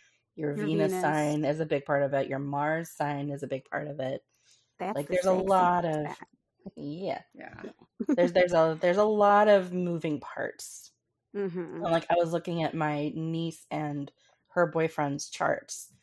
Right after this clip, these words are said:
Speaker 1: and I forget exactly what it is, but it's, like, I think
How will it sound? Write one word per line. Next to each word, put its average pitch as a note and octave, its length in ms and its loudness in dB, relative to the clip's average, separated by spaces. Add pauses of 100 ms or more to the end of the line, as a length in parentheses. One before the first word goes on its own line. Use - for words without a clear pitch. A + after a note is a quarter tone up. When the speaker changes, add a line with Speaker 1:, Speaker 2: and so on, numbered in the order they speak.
(520)
Speaker 1:
and D#3 480 0
I D#3+ 100 -10
forget G#3+ 420 -6
exactly E3+ 440 -4
what D#3+ 100 0
it D#3+ 220 -2
is, E3+ 120 -10
but E3+ 160 0
it's, D#3+ 240 -2
like, D3+ 160 -4
I D#3+ 120 2
think D#3+ 320 -6